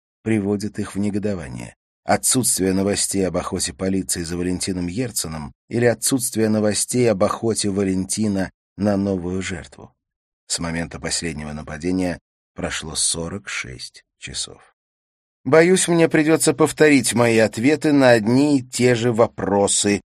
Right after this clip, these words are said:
произнесла она. «Так что, если новых вопросов...» «Как вы относитесь к тому, что теперь имеете дело с тремя, а не с двумя убийствами?» выкрикнул журналист из дальнего конца зала.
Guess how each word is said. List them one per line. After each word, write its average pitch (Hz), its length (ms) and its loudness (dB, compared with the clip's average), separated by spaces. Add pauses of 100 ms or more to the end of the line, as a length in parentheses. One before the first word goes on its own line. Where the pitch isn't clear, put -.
(120)
произнесла 85 760 -6
она. 71 260 -12 (320)
«Так 139 200 4
что, - 160 2
если 143 340 4
новых 151 560 6
вопросов...» 135 720 4 (260)
«Как 190 200 6
вы 190 100 10
относитесь 180 520 6
к - 80 -16
тому, 180 300 6
что 165 160 4
теперь 160 420 4
имеете 165 320 4
дело 170 240 4
с 127 100 2
тремя, 139 480 6 (220)
а 156 180 10
не 160 160 4
с 139 80 2
двумя 208 380 6
убийствами?» 113 720 4 (160)
выкрикнул 92 560 -2
журналист 90 580 -4
из 85 140 -4
дальнего 80 400 -4
конца 87 400 -6
зала. 73 380 -10